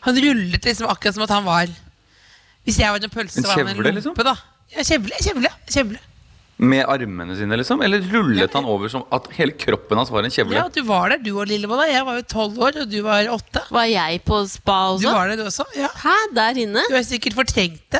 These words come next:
Speaker 1: Jeg tror det var dårlig
Speaker 3: At jeg
Speaker 1: minne.
Speaker 3: har fortrengt det, ante jeg ikke at jeg har vært på tyrkisk spa.
Speaker 1: <laughs> Dette var første utenlandstur etter, eh, altså, vi var litt sånn, eh,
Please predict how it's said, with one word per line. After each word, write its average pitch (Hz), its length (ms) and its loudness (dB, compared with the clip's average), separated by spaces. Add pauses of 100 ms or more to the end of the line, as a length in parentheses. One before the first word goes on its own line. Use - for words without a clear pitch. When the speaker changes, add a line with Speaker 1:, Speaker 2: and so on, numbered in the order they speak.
Speaker 1:
Jeg 240 100 -4
tror 240 120 -2
det 226 80 4
var 208 80 -6
dårlig 196 200 4
Speaker 3:
At - 60 -2
jeg 294 60 -2
Speaker 1:
minne. 339 100 2
Speaker 3:
har 269 80 0
fortrengt 269 420 -4
det, 320 140 2
ante 240 400 2
jeg 185 100 0
ikke 220 140 -2
at 214 80 2
jeg 196 80 4
har 202 80 2
vært 190 240 -4
på 208 80 2
tyrkisk 202 460 0
spa. 220 160 2 (360)
Speaker 1:
<laughs> - 60 -4 (260)
Dette 269 320 0
var 240 160 2
første - 480 -4 (280)
utenlandstur 180 480 -8
etter, 190 640 0
eh, 196 400 0
altså, 208 200 0
vi 208 120 4
var 196 180 2
litt 202 140 0
sånn, 185 220 0
eh, 185 240 0